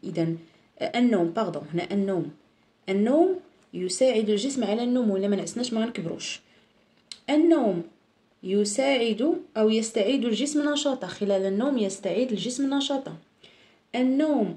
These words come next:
يوفر الطاقة اللازمة للقيام بالعمليات الذهنية أو الأنشطة المختلفة. إذن هادو كلهم لي بيانفي ديال النوم. خصنا نعسو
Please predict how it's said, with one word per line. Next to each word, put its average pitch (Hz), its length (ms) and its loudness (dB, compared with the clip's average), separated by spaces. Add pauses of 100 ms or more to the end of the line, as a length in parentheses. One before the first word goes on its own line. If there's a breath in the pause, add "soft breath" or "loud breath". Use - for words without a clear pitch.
يوفر 254 720 0 (640)
الطاقة 254 480 -2
اللازمة 240 560 2
للقيام 240 500 0
بالعمليات 202 640 2 (120)
الذهنية 190 680 0 (460 loud breath)
أو 262 100 6
الأنشطة 220 520 0
المختلفة. 294 720 0 (540 loud breath)
إذن 180 180 -6
هادو 185 200 -4
كلهم 262 400 0
لي 247 80 2
بيانفي 220 500 -2 (320 loud breath)
ديال 185 220 0
النوم. 196 360 0
خصنا 202 300 -2
نعسو 180 440 -4